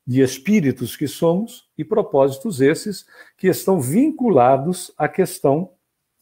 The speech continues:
da nossa, das nossas potencialidades, da, daquilo que Jesus nos ensinou,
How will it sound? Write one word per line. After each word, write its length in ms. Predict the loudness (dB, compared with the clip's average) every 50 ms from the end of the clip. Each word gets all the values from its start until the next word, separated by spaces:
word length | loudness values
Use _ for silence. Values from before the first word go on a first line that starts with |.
| _ -20 _ _ _ _ -20 -14 _
da 220 | -2 2 2 2
nossa, 720 | 4 4 4 4 4 4 2 -2 -6 -8 -4 -4 -4 -4 -4 -8 -16 _ _ _
das 160 | -2 -2 0
nossas 440 | 0 0 0 0 -2 -4 -6 -6 -6
potencialidades, 1200 | 2 4 4 4 4 2 0 0 0 0 -2 0 0 0 -2 -2 -4 -6 -6 -8 _ -20 -20 -20 _ _ _ _ _ _ _ _
da, 340 | 2 4 4 4 4 2 -2
daquilo 480 | -6 -6 -6 -6 -4 -2 -2 -2 -2
que 140 | -2 -4 -4
Jesus 640 | -2 -2 -2 -2 -2 -4 -6 -6 -6 -6 -8 -12 -14
nos 460 | -12 -8 -8 -8 -8 -10 -14 -14 _
ensinou, 640 | -6 -6 -6 -4 -4 -4 -4 -4 -4 -6 -8 -10 -12